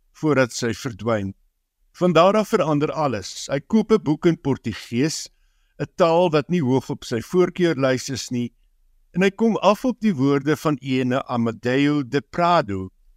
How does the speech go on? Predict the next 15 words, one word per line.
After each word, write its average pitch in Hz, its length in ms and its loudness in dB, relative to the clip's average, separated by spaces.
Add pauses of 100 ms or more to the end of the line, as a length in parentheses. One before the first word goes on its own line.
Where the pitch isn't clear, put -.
(640)
"Gegeewe 214 640 2
dat 175 240 4
ons 160 320 -2
net 143 260 0
'n 170 160 -4
klein 180 400 0
deel 120 340 2
kan 127 260 -2
beleef 107 600 -4 (120)
van 139 300 0
wat 123 160 0
daar 123 320 2
in 120 180 -2
ons 110 360 -6
is, 131 480 -4